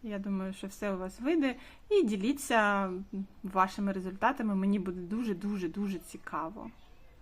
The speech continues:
як ваші успіхи. Якщо у вас є якісь запитання, пишіть в коментарях. Е, дякую вам, що ви підписуєтесь на канал. Дякую вам за вашу увагу.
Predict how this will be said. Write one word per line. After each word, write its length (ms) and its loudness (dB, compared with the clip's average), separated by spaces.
як 540 -6
ваші 440 -8
успіхи. 640 -10
Якщо 240 4
у 20 2
вас 240 0
є 140 2
якісь 240 -2
запитання, 680 -2
пишіть 320 -8
в 40 -20
коментарях. 760 -4
Е, 280 -2
дякую 560 4
вам, 180 -2
що 160 -10
ви 100 -4
підписуєтесь 960 -2
на 140 6
канал. 480 6
Дякую 440 0
вам 200 -4
за 120 -4
вашу 320 -6
увагу. 580 0